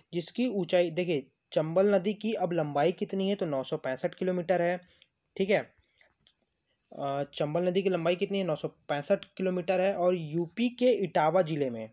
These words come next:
यूपी के इटावा ज़िले में यूपी के इटावा ज़िले में क्या है, यमुना नदी स-, पे जाके मिल जाती है। तो गाइस, चंबल नदी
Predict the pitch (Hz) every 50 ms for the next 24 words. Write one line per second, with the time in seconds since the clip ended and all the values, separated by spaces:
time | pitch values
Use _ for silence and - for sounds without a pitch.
0 | _ _ _ _ _ _ _ _ _ - 165 151 143 165 165 156 - 214 226 208
1 | - 196 190 196 196 180 - 180 165 - - 160 151 151 165 190 196 165 165 175
2 | 170 165 156 147 143 143 147 170 202 226 240 - - _ _ _ _ _ _ _
3 | - - _ _ _ _ _ _ _ _ _ _ 147 143 165 165 160 - 240 233
4 | 254 247 208 190 160 - 170 156 160 185 202 180 190 180 190 190 196 196 196 -
5 | - - 190 208 233 214 170 147 160 156 160 165 180 202 208 190 180 160 170 180
6 | - - - _ _ _ - 202 202 202 170 170 147 143 - 196 190 175 156 143
7 | 131 123 117 - - 127 123 120 113 - _ _ _ _ - 175 165 180 190 214
8 | - - 180 160 165 190 196 202 196 175 214 214